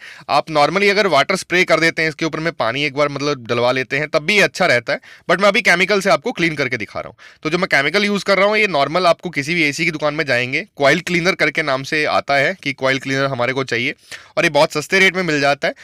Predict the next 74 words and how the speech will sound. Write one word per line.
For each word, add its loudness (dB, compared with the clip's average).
ये 2
एक 0
केजी 0
की -2
पैकिंग 0
में 2
है 0
तो -4
लगभग -2
दो -2
सौ 0
रुपये 2
इस 0
पे -2
एमआरपी 2
लिखा 0
है, 2
हालांकि 0
सौ 0
रुपये 0
की -4
ये 2
बॉटल -2
मिल -2
जाती 0
है -4
और 2
एक 0
बॉटल 2
आपकी 0
लगभग -2
चार 4
से -2
पाँच 0
बार 0
कम -2
से 0
कम 0
यूज़ -2
हो -2
जाएगी, -4
मतलब -6
minimum -2
four 0
to -4
five -2
times। -8
और 0
इससे -2
आप 4
घर -2
के 2
एसी -2
की -6
भी -2
क्लीनिंग -2
कर 2
सकते -2
हैं 2
और 2
गाड़ी 2
के 2
एसी -4
के -2
कंडेंसर -4
वगैरह 0
की, -12
कॉइल 0
वगैरह 0
की -4
क्लीनिंग -4
कर -2
सकते -8
हैं। -8